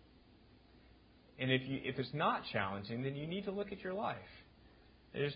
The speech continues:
challenging because we know what our lives are really like. But let's talk about what he means by lawlessness. Now, we talk, uh, we tend to talk about the law, um,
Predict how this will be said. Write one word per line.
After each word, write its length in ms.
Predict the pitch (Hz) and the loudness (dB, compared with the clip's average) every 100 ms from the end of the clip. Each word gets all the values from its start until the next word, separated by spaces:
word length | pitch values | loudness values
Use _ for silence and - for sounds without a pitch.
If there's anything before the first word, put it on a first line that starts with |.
| - | 2
challenging 520 | 190 208 180 123 131 | 6 8 8 6 4
because 340 | 131 131 139 131 135 | 2 6 6 6 2
we 140 | 165 | 2
know 240 | 170 185 | 8 8
what 140 | 180 165 | 10 10
our 160 | 151 | 10
lives 320 | 143 151 156 151 | 10 8 8 6
are 120 | 135 | 2
really 300 | 139 156 156 | 4 4 8
like. 280 | 151 151 - - - - - - - - | 8 8 6 -4 -20 -20 -20 -20 -18 -6
But 100 | 143 | 4
let's 200 | 180 214 - | 6 6 2
talk 200 | 196 185 | 0 4
about 300 | 139 135 113 | 8 8 8
what 120 | 135 | 4
he 100 | 160 | 4
means 280 | 135 117 113 | 2 2 2
by 240 | 113 113 110 - - - - - - | 2 2 2 -6 -20 -20 -20 -14 -2
lawlessness. 720 | 123 135 131 104 - 98 95 - - - - - - - - - - - - - - 139 | 6 8 8 4 -2 -10 -8 -6 -6 -8 -18 -20 -20 -20 -20 -20 -20 -20 -20 -20 -12 -2
Now, 120 | 120 | 0
we 100 | 131 | 0
talk, 340 | - 180 - - - - - - - - | 2 0 0 -6 -20 -20 -20 -20 -12 2
uh, 160 | 139 135 127 | 4 6 4
we 80 | 139 | 0
tend 240 | - 220 | 2 2
to 60 | 220 | 4
talk 280 | 175 156 151 | 8 8 10
about 240 | 139 135 | 8 8
the 60 | 135 | 6
law, 400 | 120 104 101 131 - - - - - - | 6 8 6 0 -8 -20 -20 -20 -20 -6
um, 240 | 123 117 | -2 0